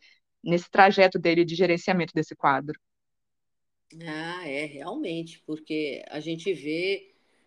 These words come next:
Speaker 2: é, muitas vezes as pessoas, quando elas não têm, assim, um, um local pra dizer onde é que tá a dor, é, o pessoal fica achando que tá fazendo charminho, né? Tá fazendo corpo mole, né? O pessoal tem o preconceito, né, de achar que aquilo tá sendo um exagero, né?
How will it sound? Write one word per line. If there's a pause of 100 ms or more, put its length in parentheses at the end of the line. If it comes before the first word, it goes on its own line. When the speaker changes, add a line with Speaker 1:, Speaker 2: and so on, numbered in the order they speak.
Speaker 2:
é, (160)
muitas
vezes
as
pessoas,
quando
elas
não
têm,
assim,
um,
um
local
pra
dizer
onde
é
que
tá
a
dor, (500)
é,
o
pessoal
fica
achando
que
tá
fazendo
charminho,
né?
Tá
fazendo
corpo
mole,
né? (280)
O
pessoal
tem
o
preconceito,
né,
de
achar
que
aquilo
tá
sendo
um
exagero,
né?